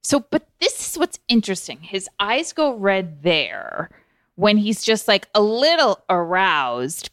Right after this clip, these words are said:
But later on, we see him many times in that situation when his eyes don't go red,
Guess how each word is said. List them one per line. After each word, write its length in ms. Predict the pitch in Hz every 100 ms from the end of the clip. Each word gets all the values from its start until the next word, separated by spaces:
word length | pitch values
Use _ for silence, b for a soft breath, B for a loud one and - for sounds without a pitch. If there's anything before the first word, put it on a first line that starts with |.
| -
But 200 | 233 214
later 440 | 226 269 311 226
on, 380 | 220 269 226 196
we 160 | 214 240
see 540 | - - - 494 466
him 480 | - 226 190 196 214
many 340 | 262 339 277
times 720 | 202 - 302 339 214 185 185 -
in 180 | 220 208
that 260 | 220 285
situation 1000 | - 302 - 247 233 277 427 220 180 175 175
when 180 | 208 208
his 180 | 220 233
eyes 300 | 226 233 -
don't 260 | - 208
go 160 | - 156
red, 320 | 127 - -